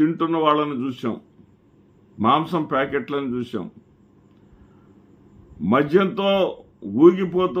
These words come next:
వరహాస్వామి గుడి దగ్గరకు వచ్చి నానా యాగి చేసిన వాడిని చూసాం. మరి ఆ మధ్య భూమన కరుణాకర్ రెడ్డి గారు గోవులు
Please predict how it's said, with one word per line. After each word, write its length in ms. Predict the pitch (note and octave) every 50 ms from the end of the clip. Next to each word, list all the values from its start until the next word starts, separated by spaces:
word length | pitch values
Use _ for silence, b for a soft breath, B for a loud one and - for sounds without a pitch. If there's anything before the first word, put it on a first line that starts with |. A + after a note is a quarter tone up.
| F3 D3+
వరహాస్వామి 680 | D3+ D#3 E3+ E3+ F#3 F#3+ F3+ E3+ F3 F3+ F3 F3 E3+ E3 D3 B2+
గుడి 160 | C#3 D3+ D#3 D#3+ E3+
దగ్గరకు 300 | E3+ D#3 E3+ E3 - E3 D#3
వచ్చి 180 | - - D3+ D#3 C3 B2+
నానా 260 | B2 B2 C3+ D3 D#3 D3 C#3+ C#3+
యాగి 240 | C#3+ D3+ D3+ D3 D3+ C3+ D3
చేసిన 260 | C#3+ C3+ B2 D3 C3+ C3 C3
వాడిని 260 | C3 B2+ B2+ B2+ B2 G#2
చూసాం. 300 | A2 A2+ G#2+ - A2+ F#2+ - - - - _ _ _ _ _ _ _ _ _ _ _ _ _ _ _ _ _ _ _ - - - _ _ _ _ _ _ - - - _ _ _ - - _ _ _ _ _ - - _ _ _ - - - - - - - - - - - - - - - - - - -
మరి 160 | D#3+ F3 F3+ E3+ D#3+ D#3+
ఆ 20 | E3 E3
మధ్య 220 | E3+ F3 E3+ F3 G3 F#3+ F#3 F3+ F3 E3+ D#3 C3+ B2
భూమన 280 | D3 E3 F3 F#3 F3+ F3 D3 E3
కరుణాకర్ 440 | F3 E3 E3+ F3 E3+ D3+ F3 D#3+ E3
రెడ్డి 180 | E3 D#3 E3 D#3
గారు 260 | D#3+ D#3+ D3+ D#3 D3+ C#3+ C3 A#2 - - - - - - _ _ _ _ _ _ _ _ _ _ _ _ _ _ _ _ -
గోవులు 460 | G#2 B2 C#3+ E3+ F#3 F#3+ G3 G3 F#3